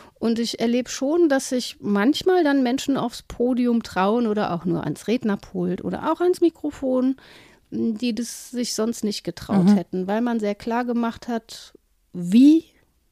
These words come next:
Speaker 1: miteinander geredet und möglicherweise auch gestritten wird. Und weil das Menschen entlastet, wenn sie wissen, okay, ich muss nicht gewinnen am Schluss.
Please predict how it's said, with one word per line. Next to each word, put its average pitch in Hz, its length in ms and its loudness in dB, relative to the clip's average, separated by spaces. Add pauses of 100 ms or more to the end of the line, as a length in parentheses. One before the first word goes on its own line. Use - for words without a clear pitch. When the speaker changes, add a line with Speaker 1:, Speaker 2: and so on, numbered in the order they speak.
Speaker 1:
miteinander 202 880 0 (920)
geredet 220 540 2
und 208 320 -2 (100)
möglicherweise 208 760 -2
auch - 140 -10
gestritten - 500 -8
wird. - 200 -8
Und 185 120 -6
weil 190 140 -2
das 202 180 -4
Menschen 196 320 -4
entlastet, 226 680 -4
wenn 196 160 -2
sie 185 120 -4
wissen, 262 420 2 (760)
okay, 277 520 4
ich - 220 -2
muss 254 540 0
nicht 254 300 0
gewinnen 226 440 8
am 170 160 0
Schluss. - 420 -4